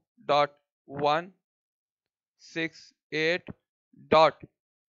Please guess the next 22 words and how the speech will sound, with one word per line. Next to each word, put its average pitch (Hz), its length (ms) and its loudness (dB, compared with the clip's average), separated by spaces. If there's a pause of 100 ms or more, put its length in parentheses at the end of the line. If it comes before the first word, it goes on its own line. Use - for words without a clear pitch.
(1120)
टू 185 220 -2
डॉट, 151 320 2 (600)
नीचे 151 280 -8
वाला 165 200 -2
network 160 420 -6 (280)
free 147 180 -2
कर 131 180 -6
लेता 139 260 -10
हूँ 156 80 -8
laptop 151 360 -8
को। 190 160 -10
तो - 500 -18
अभी 165 220 -2 (480)
पहला 190 360 0 (100)
packet 170 380 -4
drop 156 340 2
होगा, 175 220 -8 (520)
बाकी 151 240 0
सारे 165 260 -2
packets 160 440 -8
हमारे 143 240 -4 (120)
पास 180 120 -6